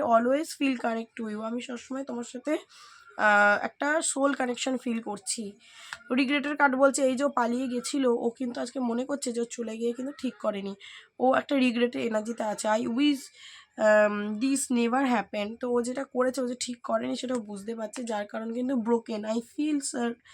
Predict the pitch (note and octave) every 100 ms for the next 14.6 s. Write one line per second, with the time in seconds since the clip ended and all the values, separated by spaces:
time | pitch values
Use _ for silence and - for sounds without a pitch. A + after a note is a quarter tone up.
0 | - - - B3 A#3 B3 B3+ C4+ - -
1 | - G#3+ A3 A3 A3 C4 A#3+ F#3+ G#3 -
2 | A3 A#3+ A#3+ A#3 C4 B3 - B3+ C#4+ E4
3 | - - - A#3 A#3+ C#4 D4 A#3+ C#4 D4
4 | C#4+ A3+ B3+ C4+ - G3+ F#3+ - - A#3
5 | B3+ D3+ G3 A3+ A#3+ A#3+ A#3+ B3+ C#4+ A#3
6 | A#3 A#3 A#3 G#3+ G3+ G3+ G#3+ A3 B3+ C#4
7 | C#4+ A#3 G3+ _ _ _ _ _ _ _
8 | _ - - - - - C#4 C#4 - C#4
9 | C#4+ D4 C#4+ B3+ B3 C#4 G#3+ G3+ - -
10 | - D4 C#4 A#3+ A#3 A3 A3+ A3+ C4 B3+
11 | B3+ B3+ A#3+ A#3 B3+ B3 A3 G#3+ G#3+ G#3+
12 | - _ - _ _ C#4+ D4 D#4 B3 -
13 | C4+ C4 C#4+ - C4+ - B3 - A#3+ C4
14 | A3 A3+ A#3+ A3+ A3